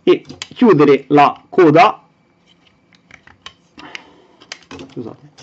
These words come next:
e chiudere la coda sulle, sui piedi in modo che diventi un blocco unico che non si, si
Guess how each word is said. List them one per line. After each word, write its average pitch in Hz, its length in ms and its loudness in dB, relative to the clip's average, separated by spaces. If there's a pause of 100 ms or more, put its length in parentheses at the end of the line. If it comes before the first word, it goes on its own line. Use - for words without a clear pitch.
(360)
e 175 100 -6
chiudere 143 300 2
la 196 140 0
coda 208 420 2 (560)
sulle, 139 400 2 (880)
sui - 200 -8
piedi 151 260 2
in 175 80 4
modo 165 220 4
che 160 100 4
diventi 160 440 -2
un 180 140 2
blocco 160 340 2
unico 147 360 4
che 139 80 -2
non 135 120 -2
si, - 120 -14 (280)
si - 120 -20